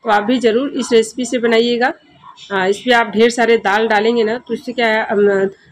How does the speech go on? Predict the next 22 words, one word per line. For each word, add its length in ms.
vitamin, 400
protein 440
सब 200
मिलेगा 500
और, 60
और 100
taste 380
भी 120
बहुत, 360
बहुत 200
अच्छा 220
लगता 240
है 60
खाने 300
में। 160
अगर 100
आपकी 320
मर्ज़ी 300
हो 140
तो 320
आप, 260
अगर 340